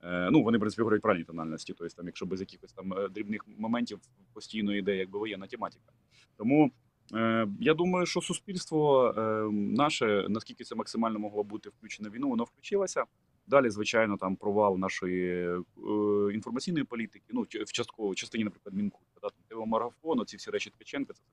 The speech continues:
повністю провал. Е, і ми розуміємо, що це, ну, не працює. Е, це б могло ще включити якусь певну кількість там населення. Але в-, від того, що відбулося, то, я думаю, по рамках світових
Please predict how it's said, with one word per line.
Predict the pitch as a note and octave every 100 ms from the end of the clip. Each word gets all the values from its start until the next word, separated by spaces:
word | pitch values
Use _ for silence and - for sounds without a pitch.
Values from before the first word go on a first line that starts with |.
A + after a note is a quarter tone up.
| -
повністю | G2 G2 G2+
провал. | B2+ D3 E3+ - _ _ _ _ -
Е, | G2+ G2+ G2+ G2+ G2+
і | A2 A2 A2 A2 A2 A2
ми | A2
розуміємо, | A2 G#2 A2 G#2+ G2
що | -
це, | G#2
ну, | G2
не | F#2 G#2+
працює. | G#2+ - D#2 D2+ - _ _ -
Е, | F2+ F2+
це | D#3
б | D3
могло | B2+
ще | B2
включити | A2 - G2 F#2
якусь | -
певну | - F#2+
кількість | F2+ G2 - -
там | F#2
населення. | - - D2+ D2+ -
Але | A2+ D3 F3+ E3+
в-, | D3 C3+ A#2+ A#2 A2+ A2 A2 G2+ G#2
від | G#2+
того, | D#3 C#3+
що | C3
відбулося, | C3 C3+ E3 E3 G2
то, | - G#2 G2+ F#2+
я | F#2+
думаю, | F#2 F#2+ F#2 -
по | G2
рамках | G2+ F#2 - - - E2 E2+ _
світових | - G#2+ G2 G2+ G#2+ -